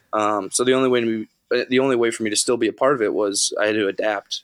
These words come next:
you know, to try and fill a role. Um, you know, and Coach Enns at the time, our head, our head football coach, gave me a great opportunity to do that. Now, I probably certainly wasn't the best one out there. You know, I'm sure we could have gotten a, a soccer kid like we usually do,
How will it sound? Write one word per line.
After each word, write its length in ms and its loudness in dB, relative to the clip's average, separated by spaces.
you 100 -4
know, 160 -2
to 120 -2
try 300 0
and 120 -4
fill 220 0
a 40 -2
role. 440 0
Um, 500 -2
you 80 0
know, 120 4
and 80 -4
Coach 240 0
Enns 180 0
at 80 -4
the 80 -18
time, 220 -2
our 80 0
head, 240 -2
our 180 0
head 160 -2
football 260 -2
coach, 300 -2
gave 80 -2
me 80 -2
a 60 -4
great 160 0
opportunity 400 -4
to 40 -4
do 180 0
that. 240 2
Now, 100 2
I 40 2
probably 440 4
certainly 320 0
wasn't 240 -2
the 60 -6
best 280 -4
one 140 0
out 160 0
there. 300 0
You 80 -4
know, 100 0
I'm 140 -2
sure 160 0
we 100 0
could 100 -2
have 100 -4
gotten 280 -2
a, 240 0
a 60 -2
soccer 340 0
kid 160 0
like 180 0
we 120 0
usually 240 0
do, 240 0